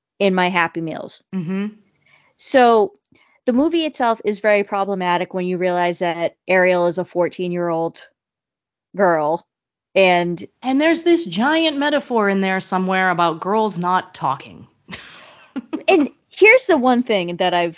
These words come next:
Speaker 1: you know, I, I've, this is not an original idea. I do not know where I heard it from, but Ursula was not a villain. She was just very straightforward. She told Ariel exactly what was gonna happen.
Speaker 2: Mm-hmm.
Speaker 1: So why hate on her?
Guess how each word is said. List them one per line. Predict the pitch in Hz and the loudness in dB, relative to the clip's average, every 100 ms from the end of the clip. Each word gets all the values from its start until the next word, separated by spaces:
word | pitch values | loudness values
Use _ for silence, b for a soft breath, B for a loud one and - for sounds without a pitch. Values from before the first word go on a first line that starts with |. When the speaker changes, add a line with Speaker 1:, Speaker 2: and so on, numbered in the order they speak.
| _ | _
Speaker 1:
you | 202 190 | -8 -6
know, | 165 156 | -4 -4
I, | - 190 - | -2 -4 2
I've, | 196 190 175 _ _ | 2 2 -4 _ _
this | 214 - | -2 -2
is | 208 208 | -2 2
not | 202 196 | 4 2
an | 185 | 0
original | 175 175 170 170 165 | -2 -2 -4 -6 -4
idea. | 165 165 165 165 165 | -4 -2 -4 -4 -4
I | 170 | -4
do | 170 175 | -4 -2
not | 185 185 | -2 -2
know | 175 175 | -2 -2
where | 170 165 | 0 0
I | 165 | 0
heard | 175 196 190 175 | -4 -4 0 2
it | 170 - | 0 -4
from, | 175 165 165 | -4 -4 -4
but | 160 190 180 - _ _ _ _ _ _ - | 2 4 4 -2 _ _ _ _ _ _ 2
Ursula | 226 330 427 349 262 247 | 4 4 2 4 4 2
was | 247 220 202 | 2 2 2
not | 196 208 269 | 0 0 0
a | |
villain. | 202 262 175 | 0 -2 -2
She | 165 202 | -4 -6
was | 190 | -6
just | - 226 - | -6 -8 -4
very | 226 247 | -2 -4
straightforward. | - 208 190 - 226 160 147 - | -2 -4 -2 -4 -2 -2 -4 -8
She | - 226 | -6 -6
told | 240 247 285 226 | -2 2 2 4
Ariel | 170 226 196 160 | 4 6 6 4
exactly | - - 165 196 - 175 | 0 -2 0 0 2 0
what | 151 | 0
was | 160 | -2
gonna | - 156 | -6 -6
happen. | 160 165 - 160 - _ _ - | -4 -6 -8 -14 -18 _ _ -6
Speaker 2:
Mm-hmm. | 190 185 196 208 196 _ _ _ _ | -4 -2 -2 -4 -8 _ _ _ _
Speaker 1:
So | - - 202 180 175 | -16 2 6 6 4
why | 151 156 156 160 196 | 0 -2 2 4 4
hate | 196 202 202 | 2 0 0
on | 151 | -4
her? | 151 165 | -8 -12